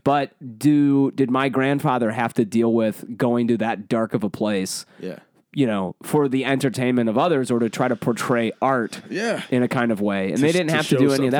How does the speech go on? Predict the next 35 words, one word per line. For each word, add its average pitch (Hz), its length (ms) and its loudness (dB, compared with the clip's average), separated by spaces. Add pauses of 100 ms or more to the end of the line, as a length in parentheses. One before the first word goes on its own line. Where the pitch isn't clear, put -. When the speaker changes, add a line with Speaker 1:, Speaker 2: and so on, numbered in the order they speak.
Speaker 2:
something. - 0 -
Speaker 1:
stuff. 117 240 0
And 160 100 2
again, 175 300 2
I 131 60 0
mean, 135 180 2
it's 127 160 -2
like, 117 260 0
again, 123 280 0
this 113 160 -2
is 117 100 -2
not 117 220 2
a 107 40 -2
comparison 110 760 -2 (100)
apples 110 360 -2
to 104 100 -2
apples 101 400 -2
because 101 480 -4 (480)
that, 123 240 2
that 131 220 0
Speaker 2:
Yeah. - 40 -8
Speaker 1:
kind 135 220 0
of 117 60 2
work 120 280 0
is 107 80 -2
not 113 200 -2
the 104 100 -8
same. 123 400 -2
But 127 160 0
it's - 160 -4
like, 123 280 -2 (380)
that's - 200 0
fucking 175 400 0
heavy, 120 580 0
and 123 360 0